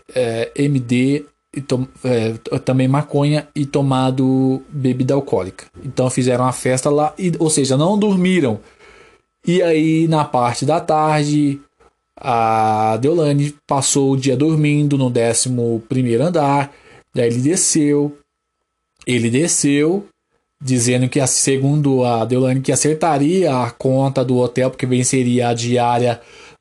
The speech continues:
do, do, do V K ou, ou parte da equipe. Foi por isso que ele desceu. Ela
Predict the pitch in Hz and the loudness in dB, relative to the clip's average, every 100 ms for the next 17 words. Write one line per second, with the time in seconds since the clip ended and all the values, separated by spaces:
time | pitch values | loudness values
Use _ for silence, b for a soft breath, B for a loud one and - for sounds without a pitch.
0 | - 170 156 220 240 240 233 - 156 160 | -8 -2 0 2 2 0 -2 -4 -2 0
1 | 160 147 139 131 143 135 127 143 143 - | 2 2 2 2 2 2 2 2 0 0
2 | 143 160 156 135 139 - 127 127 127 139 | 0 2 2 0 0 -4 0 0 0 0
3 | 131 139 143 - 180 135 - 165 180 214 | 0 0 0 0 -2 -2 -2 -4 -2 -4
4 | 196 B B B - 160 151 151 147 147 | -6 B B B -6 -2 0 0 0 0
5 | 151 202 208 - 170 180 147 131 | 0 0 0 0 2 2 0 -2